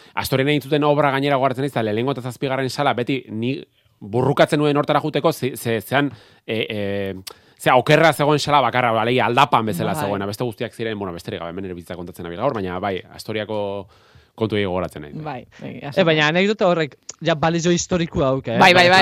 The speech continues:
Speaker 1: jakina
Speaker 2: zalantzarik
Speaker 1: baietz,
Speaker 2: gabe.
Speaker 1: jakina.
Speaker 2: Bai, bai.
Speaker 3: Ja, urte batzu pasa dira, eta balore historiko pixka hartu da.
Speaker 2: Bai. E,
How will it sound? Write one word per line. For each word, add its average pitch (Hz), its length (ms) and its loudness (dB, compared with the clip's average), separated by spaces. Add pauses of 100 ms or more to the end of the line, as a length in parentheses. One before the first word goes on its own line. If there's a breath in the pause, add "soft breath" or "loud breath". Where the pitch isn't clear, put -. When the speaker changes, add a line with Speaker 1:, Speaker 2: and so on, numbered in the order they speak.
Speaker 1:
jakina 165 60 -4
Speaker 2:
zalantzarik 190 400 2
Speaker 1:
baietz, 165 320 2
Speaker 2:
gabe. - 100 -20
Speaker 1:
jakina. - 160 -10
Speaker 2:
Bai, 180 140 2
bai. 170 100 2
Speaker 3:
Ja, 160 240 2 (300)
urte 151 200 -6
batzu 151 240 -2
pasa 139 240 -4
dira, 139 240 2
eta 135 200 -4
balore 135 240 -2
historiko 143 360 -4
pixka 117 240 -8
hartu 110 180 -6
da. 120 280 -2
Speaker 2:
Bai. 143 240 -10 (400 loud breath)
E, 190 160 0